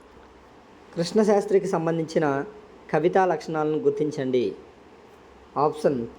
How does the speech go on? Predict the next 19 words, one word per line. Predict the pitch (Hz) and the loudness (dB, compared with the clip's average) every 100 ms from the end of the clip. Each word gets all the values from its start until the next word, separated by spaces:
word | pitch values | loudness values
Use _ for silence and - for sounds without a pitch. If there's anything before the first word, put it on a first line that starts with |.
| - | -2
ఫోర్ | 147 156 | 2 4
అండి, | 151 151 190 - - - | 4 4 2 0 -14 -6
వన్ | 127 156 170 | -2 -2 0
కామా | 160 151 156 | 0 0 0
టూ | 147 151 | 0 0
కామా | 151 147 139 156 | 2 0 -2 -2
త్రీ, | 151 165 214 - - - - - - | -2 -4 -4 -6 -16 -20 -20 -14 -2
ఈ | 147 | 0
మూడు | 147 147 175 | 4 4 4
కూడా | 151 151 190 143 | 4 2 0 -4
ఆన్సర్లు | 127 127 117 | -6 -6 -6
అండి. | 101 92 - | -8 -12 -12
అంటే | 131 147 | -4 -2
ఇక్కడ | 143 | 0
మనకు | 139 131 127 131 117 - - - - | -2 -2 -4 -2 -4 -6 -14 -20 -6
ఇది | 139 143 143 135 - - - | -2 2 2 0 -4 -14 -6
రాంగ్ | 127 127 107 | -4 -4 -6
ఆన్సర్. | - - - - - | -10 -18 -20 -20 -8
కాబట్టి | 135 139 143 190 220 - | -2 0 4 4 2 -2